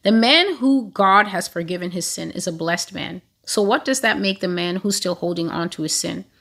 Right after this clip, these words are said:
What does that make the man who will hear about still twerking in the club at this time of human history where wars are being fought and beamed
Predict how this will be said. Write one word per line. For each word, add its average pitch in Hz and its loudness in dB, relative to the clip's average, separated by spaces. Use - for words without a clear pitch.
What 262 4
does 320 -2
that 254 2
make 220 -4
the 196 -4
man 180 -2
who 196 -2
will 185 -2
hear 185 0
about 208 6
still 240 2
twerking 226 -4
in 185 -2
the 170 -4
club 160 0
at 175 4
this 220 2
time 160 2
of 170 -4
human 190 -2
history 180 -4
where 202 6
wars 196 4
are 180 2
being 175 -4
fought - 0
and 151 -4
beamed 240 2